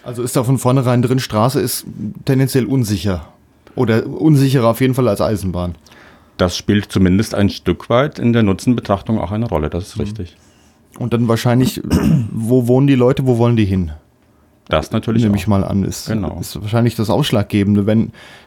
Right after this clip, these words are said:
Speaker 1: äh, die Region eigentlich in eine ganz andere Richtung fahren möchte, dann bringt die beste Eisenbahn wahrscheinlich nichts. Aber das
Speaker 2: Richtig,
Speaker 1: ist dann mit
Speaker 2: aber
Speaker 1: eingerechnet schon.
Speaker 2: Das ist richtig. Wir sind in der glücklichen Situation, mit, ähm, Gießen auch einen Umsteigeknoten vor der Haustür zu haben,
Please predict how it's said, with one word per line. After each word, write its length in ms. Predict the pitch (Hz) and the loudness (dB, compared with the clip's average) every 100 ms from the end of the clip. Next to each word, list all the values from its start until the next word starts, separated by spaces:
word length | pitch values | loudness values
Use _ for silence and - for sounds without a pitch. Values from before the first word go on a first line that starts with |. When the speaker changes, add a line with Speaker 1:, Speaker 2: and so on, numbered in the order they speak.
| _ | _
Speaker 1:
äh, 320 | - 113 107 - | 0 2 2 0
die 260 | - - | -4 -2
Region 440 | 110 110 101 110 113 | 0 0 0 2 2
eigentlich 240 | 87 117 | 0 0
in 60 | 120 | 0
eine 80 | 110 | 0
ganz 180 | 113 | 0
andere 220 | 78 123 117 | -2 -2 0
Richtung 340 | 127 - 131 | -2 0 0
fahren 360 | - 123 120 127 | 0 0 2 2
möchte, 300 | 127 - 135 | 0 0 -2
dann 120 | 117 | 0
bringt 200 | 113 120 | -2 -4
die 140 | 113 - | -4 -4
beste 300 | 120 120 110 | -4 -2 0
Eisenbahn 460 | 127 117 95 92 | 2 2 2 2
wahrscheinlich 380 | 92 95 95 87 | 0 -2 -2 -2
nichts. 340 | 98 92 - - - - - - - - - _ _ | -2 -2 -8 -16 -20 -20 -20 -20 -20 -20 -20 _ _
Aber 180 | - 113 | 0 2
das 80 | 98 | 2
Speaker 2:
Richtig, 180 | 98 - | 0 -2
Speaker 1:
ist 80 | 156 | 0
dann 120 | 127 | 2
mit 120 | 120 | 2
Speaker 2:
aber 60 | 113 | 2
Speaker 1:
eingerechnet 540 | 110 107 95 98 - 90 | 2 2 2 0 -2 -4
schon. 300 | 95 90 78 - _ _ _ _ _ _ _ _ | -2 -2 -6 -14 _ _ _ _ _ _ _ _
Speaker 2:
Das 180 | 202 185 | -4 -4
ist 180 | 180 - | -6 -4
richtig. 420 | 113 - 127 - | -2 -2 -6 -2
Wir 80 | 107 | -2
sind 100 | - | 0
in 80 | 101 | 0
der 80 | 98 | 2
glücklichen 380 | 110 104 117 110 | 0 -2 0 2
Situation, 840 | 104 101 101 - 110 120 123 120 | 4 2 0 0 2 4 2 2
mit, 320 | 107 101 - 95 | 2 -2 -4 0
ähm, 340 | 104 101 98 | 2 2 2
Gießen 380 | 87 110 110 117 | 2 0 2 0
auch 240 | 98 95 | 2 -2
einen 320 | - 98 98 | 0 0 0
Umsteigeknoten 1300 | 98 117 - 127 123 123 117 - 110 104 120 135 135 | -2 -4 -2 0 2 0 -4 -4 0 2 0 -2 -2
vor 180 | - 117 | 0 -2
der 100 | 104 | 0
Haustür 340 | 98 101 113 | 0 0 -4
zu 140 | - 107 | -2 0
haben, 260 | 98 98 | 2 2